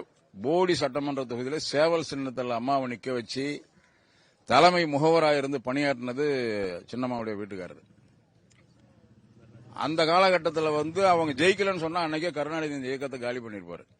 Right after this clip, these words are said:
இந்த கொடி வேட்டி எல்லாம் முழுக்க முழுக்க சொந்தமானது எம் என் ஐயாவுக்கும் சின்னம்மாவுக்கும் தான்.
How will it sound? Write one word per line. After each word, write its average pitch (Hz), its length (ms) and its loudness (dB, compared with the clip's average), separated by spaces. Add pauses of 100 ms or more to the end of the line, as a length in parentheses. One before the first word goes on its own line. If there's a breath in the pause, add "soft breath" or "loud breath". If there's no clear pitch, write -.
(160)
இந்த 101 200 -14
கொடி 147 220 -4 (100)
வேட்டி 135 340 -4
எல்லாம் 131 300 -6
முழுக்க 143 420 -6
முழுக்க 139 240 -6 (100)
சொந்தமானது 127 580 -8
எம் 127 140 -6
என் 131 140 -6
ஐயாவுக்கும் 113 420 -8
சின்னம்மாவுக்கும் 95 500 -12
தான். 87 100 -18